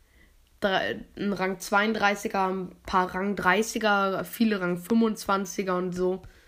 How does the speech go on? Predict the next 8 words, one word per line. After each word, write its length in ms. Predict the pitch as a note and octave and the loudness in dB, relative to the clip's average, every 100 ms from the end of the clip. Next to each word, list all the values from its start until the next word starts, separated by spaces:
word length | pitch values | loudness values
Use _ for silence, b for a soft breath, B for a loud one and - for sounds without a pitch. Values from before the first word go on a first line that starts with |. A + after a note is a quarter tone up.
| b b b b b b b b b | b b b b b b b b b
Aber 140 | - F#3+ | -2 0
jeden 380 | F#3+ A3 A3+ G3 | 2 2 2 2
Brawler 340 | G#3 G#3+ G#3+ | 4 4 4
so 100 | G3+ | 0
gefühlt 260 | F#3+ A3+ G3+ | -2 -2 0
maxed, 320 | G3 G3+ - | 0 0 0
außer 260 | F#3+ F#3 F3+ | -2 0 -2
Stu. 240 | - G#3+ | -2 -2